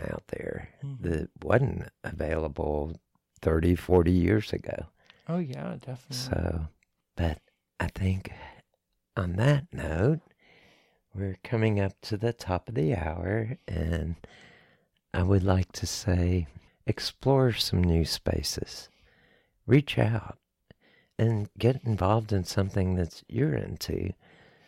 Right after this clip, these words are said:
Speaker 1: I mean, there are so many groups out there, especially alternative groups, and check them out. I know at some of the larger Burning Man events, they have what's called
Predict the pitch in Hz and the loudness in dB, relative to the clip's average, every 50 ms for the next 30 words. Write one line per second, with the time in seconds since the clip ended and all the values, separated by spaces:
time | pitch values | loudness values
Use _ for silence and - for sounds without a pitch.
0 | _ _ _ _ _ - 90 95 90 87 87 87 80 80 85 82 - _ - - | _ _ _ _ _ -4 -2 0 2 2 2 2 2 0 -2 -4 -6 _ -6 0
1 | 95 101 101 98 98 98 92 - - - 82 82 - - - - - - 101 101 | 2 4 6 6 4 4 2 0 -2 -2 -2 -2 -2 -4 -6 -4 2 6 8 8
2 | 104 98 95 95 90 80 82 82 - - 82 78 78 - - - - 50 50 - | 8 8 8 6 2 0 -2 -4 -4 -2 -2 -2 -2 -4 -6 -6 -4 -4 -4 -6
3 | - - - - - 50 - - _ _ _ _ _ _ _ _ _ _ _ _ | -8 -8 -8 -6 -6 -6 -8 -10 _ _ _ _ _ _ _ _ _ _ _ _
4 | - - - - - - - - 113 110 - - 104 92 92 85 78 76 - - | -14 -12 -12 -8 -8 -2 2 4 4 4 4 4 4 4 4 4 2 0 -2 -2
5 | 78 76 80 - - - - - 82 80 80 82 78 - - - - - - - | -2 -2 -2 -2 -4 -4 -2 0 0 0 0 0 -2 -2 -4 -4 -8 -6 -4 -4
6 | 50 50 50 - _ - - - - - - _ _ - 113 120 135 127 131 131 | -2 -2 -4 -8 _ -12 -10 -10 -10 -10 -12 _ _ 0 2 2 4 2 0 -2
7 | - - - 143 143 - - 147 143 143 135 131 - - - - _ _ _ _ | -4 -4 -4 -4 -4 -2 -2 0 2 2 2 2 0 0 -2 -4 _ _ _ _
8 | _ _ - - 92 92 92 90 92 90 82 - - - - 107 98 95 90 85 | _ _ 0 2 6 6 8 8 8 6 6 4 2 2 2 4 4 4 4 4
9 | 85 78 73 76 82 87 92 101 92 85 - - 85 85 80 78 78 69 65 - | 4 4 2 2 4 6 6 4 4 2 -2 0 0 2 2 2 0 -2 -4 -8
10 | - _ _ _ - - _ _ _ _ _ _ _ _ _ _ _ _ - - | -12 _ _ _ -20 -20 _ _ _ _ _ _ _ _ _ _ _ _ 0 4
11 | - 104 123 139 139 110 87 73 78 - - - - - - - - - - - | 8 10 10 10 10 8 6 4 2 0 0 -2 -2 -2 -2 -2 -2 0 2 2
12 | 87 92 87 - - - - - - _ _ - - - - - - _ _ _ | 2 2 0 -2 -6 -12 -12 -12 -16 _ _ -20 -20 -20 -20 -20 -20 _ _ _
13 | _ _ _ - 90 90 98 110 95 90 85 78 78 82 87 80 - - - - | _ _ _ 4 6 8 8 8 8 6 4 2 0 0 0 0 0 -4 -2 2
14 | - 92 87 78 | 4 4 4 4